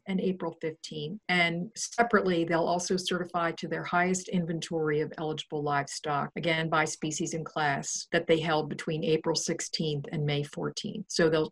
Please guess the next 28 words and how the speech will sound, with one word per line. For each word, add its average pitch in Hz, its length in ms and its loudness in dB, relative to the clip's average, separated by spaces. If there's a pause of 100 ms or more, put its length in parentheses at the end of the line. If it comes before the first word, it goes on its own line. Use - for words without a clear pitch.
(140)
you 180 120 -2
know, 151 100 -2
they'll, 151 260 -2
they'll 165 100 4
get 185 140 4
to 170 100 -2
decide 156 480 6
which 165 240 0
day 160 260 6
between 156 440 -4
April 160 260 2
sixteenth 160 640 -4
and 156 100 -2
May 147 200 0
fourteenth 151 580 -4 (140)
was 147 240 0
their 147 180 0
highest 147 400 2
inventory 147 800 -4
of 143 220 -4 (100)
eligible 147 400 -6
livestock. - 640 -6
And 196 140 8
then 202 240 10
finally, 214 460 12
for 180 120 2
specialty 214 480 6
crops, - 580 -4